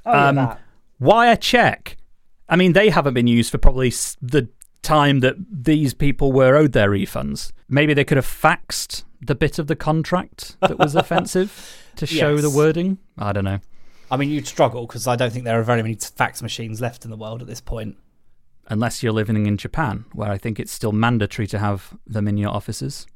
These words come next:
Speaker 1: Really?
Speaker 2: Yeah.
Speaker 1: Huh, fair enough.
Speaker 2: Yep. Yep.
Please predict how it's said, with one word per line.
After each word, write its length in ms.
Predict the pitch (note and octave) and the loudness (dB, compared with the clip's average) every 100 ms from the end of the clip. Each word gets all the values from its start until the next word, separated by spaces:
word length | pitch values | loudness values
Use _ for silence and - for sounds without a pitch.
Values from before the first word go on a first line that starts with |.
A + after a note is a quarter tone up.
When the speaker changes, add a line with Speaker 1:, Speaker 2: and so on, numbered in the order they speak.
| - | -6
Speaker 1:
Really? 600 | B2 E3 G3+ A2+ - A2+ _ _ - _ _ | 0 0 0 -4 -8 -14 _ _ -20 _ _
Speaker 2:
Yeah. 180 | A#2+ A#2 | -6 -4
Speaker 1:
Huh, 160 | B3 D4 D4 _ _ - | -6 -8 -8 _ _ -12
fair 160 | A#2 A2 | -10 -8
enough. 260 | A2 A#2+ - | -8 -10 -6
Speaker 2:
Yep. 240 | G#2+ - _ _ - - | -6 -8 _ _ -20 -12
Yep. 220 | A2+ - | -10 -10